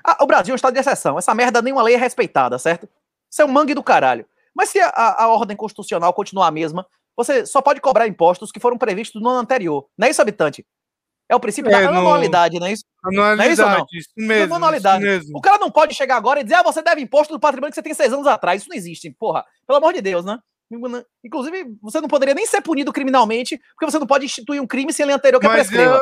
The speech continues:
Speaker 2: eu, eu
Speaker 1: Isso é uma coisa que
Speaker 2: entendi
Speaker 1: qualquer
Speaker 2: a
Speaker 1: país
Speaker 2: sua
Speaker 1: do mundo
Speaker 2: lógica,
Speaker 1: concorda. O quê?
Speaker 2: Renato.
Speaker 1: Como?
Speaker 2: Eu entendi a sua lógica, porque você tá informando quando chegar a lei,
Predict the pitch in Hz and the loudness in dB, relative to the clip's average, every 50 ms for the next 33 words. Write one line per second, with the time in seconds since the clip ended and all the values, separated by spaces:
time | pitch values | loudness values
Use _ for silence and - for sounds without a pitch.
0 | 262 247 247 254 254 330 - 359 294 285 302 311 - 233 254 - - 370 - - | 2 2 2 2 2 2 4 4 4 4 4 2 2 2 2 2 2 2 2 2
1 | 330 285 254 233 220 220 220 233 - 311 - 320 - 214 214 214 196 196 185 165 | 2 2 2 2 4 4 4 4 4 2 0 -2 -2 0 2 4 4 4 2 0
2 | 170 190 185 185 226 180 185 302 339 - _ 170 151 143 _ _ - 247 294 320 | -2 -4 -6 -6 -2 0 2 2 0 -2 _ -16 -20 -20 _ _ 2 2 2 2
3 | 302 - _ _ _ _ _ 202 214 233 - _ 247 247 240 202 226 247 247 208 | -2 -6 _ _ _ _ _ -6 -4 -4 -4 _ -8 -8 -8 -4 -2 0 0 -2
4 | - - 262 262 247 233 226 233 226 208 208 196 202 175 226 214 - 240 240 240 | -2 0 2 2 4 6 6 4 4 2 -2 -10 -12 -12 -12 -6 -2 -2 -2 -2
5 | - - 247 - - 247 254 269 247 - - 254 240 233 208 220 247 262 240 226 | -4 -8 -10 -4 -2 -2 -2 -2 -6 -4 0 0 0 2 2 0 0 0 -2 -4
6 | - - 240 247 247 - - - 269 220 208 247 254 262 247 220 202 214 247 269 | -6 -6 -6 -6 -8 -8 -8 -8 -6 -4 0 2 2 4 4 4 4 4 4 4
7 | 240 208 170 151 | 4 2 0 -6